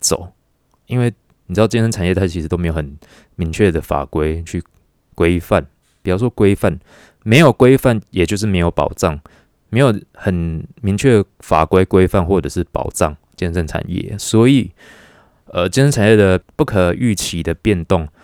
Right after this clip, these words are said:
其实很多。那对消费者，对我们这些会健身的人来讲，其实，其实也不是好事啊。然后其实最后再提醒一下哦，就是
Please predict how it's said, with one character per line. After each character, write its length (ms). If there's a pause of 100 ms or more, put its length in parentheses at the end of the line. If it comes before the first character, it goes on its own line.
(280)
其 140
实 120
很 380
多。 340 (260)
那 140
对 220
消 220
费 180
者， 220
对 160
我 40
们 140
这 60
些 340
会 320
健 160
身 160
的 80
人 80
来 160
讲， 240 (580)
其 220
实， 480 (380)
其 120
实 120
也 120
不 160
是 140
好 220
事 300
啊。 280 (640)
然 200
后 220
其 240
实 240
最 180
后 120
再 120
提 120
醒 200
一 20
下 220
哦， 140
就 120
是 320